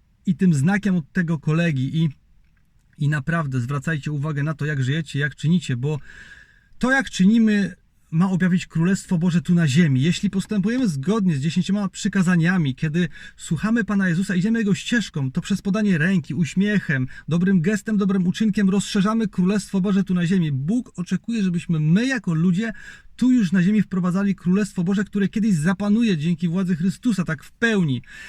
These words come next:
Ale my jesteśmy poproszeni przez Niego, e, przez Niego o to, żebyśmy już się starali to robić, bo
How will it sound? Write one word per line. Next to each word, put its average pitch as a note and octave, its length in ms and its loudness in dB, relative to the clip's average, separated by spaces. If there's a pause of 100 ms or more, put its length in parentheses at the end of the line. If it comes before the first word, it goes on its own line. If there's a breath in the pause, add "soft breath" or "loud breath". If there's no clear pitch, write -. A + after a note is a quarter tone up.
(140 loud breath)
Ale F3 300 0
my G3 180 6
jesteśmy G#3 400 0
poproszeni G3+ 440 -2
przez F#3 180 0
Niego, G3 380 0 (520)
e, F#3 180 0
przez F#3 260 0
Niego F#3+ 300 2
o G#3 120 -2
to, G#3 100 -2
żebyśmy G3 380 2
już G#3+ 160 0
się G#3+ 120 0
starali G#3+ 440 -2
to G#3+ 120 -2
robić, D3 280 -2
bo E3+ 160 -2